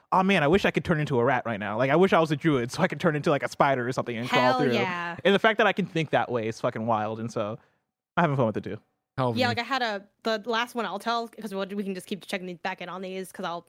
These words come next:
Speaker 2: keep playing it for a while or the rest of my life, <laughs> is, like, really early on, like, one of the first, like, encampments you go to or whatever, like, 'cause they have the thing we can talk to animals. So it's like,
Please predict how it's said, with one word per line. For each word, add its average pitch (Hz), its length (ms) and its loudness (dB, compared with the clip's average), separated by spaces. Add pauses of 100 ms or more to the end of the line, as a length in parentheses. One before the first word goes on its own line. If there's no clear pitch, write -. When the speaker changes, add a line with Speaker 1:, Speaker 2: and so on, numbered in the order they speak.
(120)
Speaker 2:
keep 208 140 -10
playing 185 280 -8
it 214 100 -8
for 233 120 -2
a 226 60 0
while 240 500 -2
or 190 200 -4
the 180 60 -8
rest 180 180 -8
of 190 40 -10
my 165 80 -8
life, 185 320 -6 (180)
<laughs> - 180 -16
is, 254 260 0
like, 233 300 -2 (260)
really 247 300 2
early 233 200 0
on, 208 200 -2
like, 190 80 -6
one 202 120 -2
of 196 80 -4
the - 40 -20
first, 208 180 -6
like, 190 80 -8
encampments 175 500 -10
you 180 80 -8
go 175 100 -6
to 190 120 -8
or 180 80 -6
whatever, 180 340 -6
like, 180 220 -6
'cause - 80 -16
they 220 160 0
have 220 140 0
the 202 80 -6
thing 202 180 -2
we 190 80 -2
can 180 80 -6
talk 185 200 -6
to 190 60 -6
animals. 180 480 -6 (300)
So 233 160 0
it's 214 140 -2
like, 208 180 -2